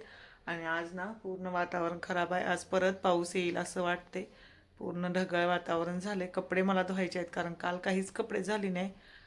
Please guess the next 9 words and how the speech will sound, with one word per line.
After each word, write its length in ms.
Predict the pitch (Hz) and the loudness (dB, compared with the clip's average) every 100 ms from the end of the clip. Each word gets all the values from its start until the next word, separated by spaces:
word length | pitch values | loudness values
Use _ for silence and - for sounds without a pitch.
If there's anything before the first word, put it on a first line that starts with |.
| - _ | -20 _
काल 180 | 170 170 | 0 2
मी 140 | 170 | 0
बाहेर 280 | 170 180 175 - | 2 2 2 0
शॉपिंगला 460 | 180 175 170 170 | 0 0 0 0
गेले 300 | 175 190 175 | 4 4 2
तर 140 | 175 - | -2 -2
कपडे 340 | 180 180 175 | -2 2 2
वगैरे 280 | 170 170 185 | 2 0 0
राहिलेत. 340 | 190 185 180 | 0 2 0